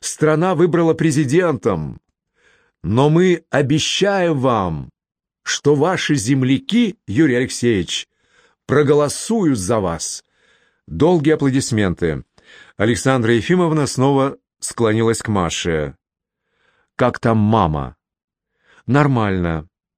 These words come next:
Вернее, хорошо", ответила та. "Не болеет?"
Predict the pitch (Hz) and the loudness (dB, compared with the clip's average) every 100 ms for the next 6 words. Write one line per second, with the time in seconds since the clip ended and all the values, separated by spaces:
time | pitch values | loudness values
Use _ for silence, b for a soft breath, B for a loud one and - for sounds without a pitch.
0 | _ 147 175 170 - 156 147 - 87 69 | _ 0 2 0 0 -2 -2 -4 -4 -4
1 | 62 _ _ _ 101 107 87 90 - 80 | -10 _ _ _ -4 -4 0 -2 -2 -4
2 | 65 62 _ _ _ _ _ _ 98 117 | -4 -10 _ _ _ _ _ _ -2 2
3 | 113 120 160 113 - | 2 2 0 -2 -6